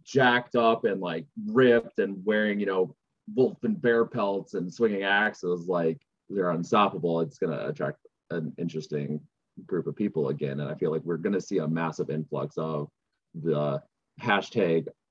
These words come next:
Berserker, hashtag Shield Maiden, or hashtag Valkyrie shenanigans that is the plague of social media.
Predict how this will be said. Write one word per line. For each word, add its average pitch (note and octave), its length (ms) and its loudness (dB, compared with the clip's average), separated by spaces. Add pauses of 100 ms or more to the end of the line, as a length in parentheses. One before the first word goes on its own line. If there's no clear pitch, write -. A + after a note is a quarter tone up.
(180)
Berserker, E2+ 840 2
hashtag D#2 420 -4
Shield D#2+ 340 -2
Maiden, D#2 320 -2
or C#2+ 140 -6
hashtag D2 580 -6
Valkyrie D2 540 -6 (120)
shenanigans D2+ 680 -4
that - 280 -6 (760)
is F2 160 2
the F2 100 -2
plague D#2+ 360 -2
of D2+ 120 -2
social D2 320 -2
media. D2+ 500 -4